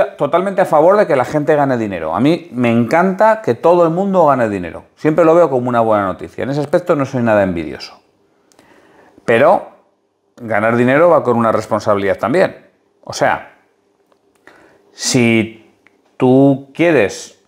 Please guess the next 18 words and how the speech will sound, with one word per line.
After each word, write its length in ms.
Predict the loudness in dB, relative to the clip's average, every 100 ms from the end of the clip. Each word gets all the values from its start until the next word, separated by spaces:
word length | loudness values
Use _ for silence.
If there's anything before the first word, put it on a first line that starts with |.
| _ -20
especular 920 | -10 -6 -6 -2 0 0 -2 -12 _ _ _ -12
y 120 | -8
ganar 380 | -6 -4 -4 -2
dinero 340 | -2 0 0
con 180 | 0 0
esa 100 | -2
especulación, 880 | -4 -4 0 0 0 2 0 -2 -12 _ _ _ _ _ _
pues 120 | -20
está 220 | -12 -12
genial. 540 | -8 -4 -2 -2 -6 _ _ _ _ _ -10
Y 120 | -8
si 120 | -6
te 120 | -6 -2
sale, 240 | 0 2
me 100 | 2
voy 100 | 2
a 20 |
alegrar. 540 | 2 2 2 2 -2